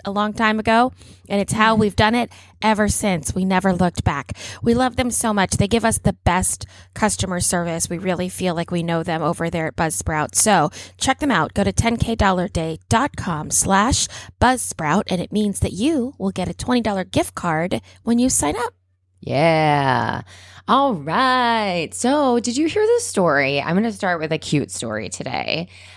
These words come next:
Speaker 2: about the twins that were born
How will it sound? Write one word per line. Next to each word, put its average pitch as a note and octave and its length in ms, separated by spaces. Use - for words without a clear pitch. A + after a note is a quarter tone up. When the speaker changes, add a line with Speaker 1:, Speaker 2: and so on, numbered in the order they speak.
Speaker 2:
about F#3 540
the G#3 80
twins G3 880
that F3+ 200
were F#3 140
born E3 640